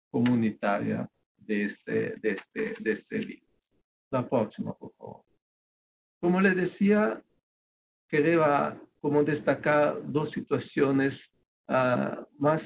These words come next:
digamos, de aquello que ve-, realmente un poco a nivel local.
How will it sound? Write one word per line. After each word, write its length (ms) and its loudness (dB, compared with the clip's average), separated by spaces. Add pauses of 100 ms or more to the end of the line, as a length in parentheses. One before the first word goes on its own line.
(180)
digamos, 540 -2
de 80 -2
aquello 280 2
que 120 2
ve-, 360 -2
realmente 640 2
un 160 -4
poco 280 0
a 40 2
nivel 360 2
local. 420 -10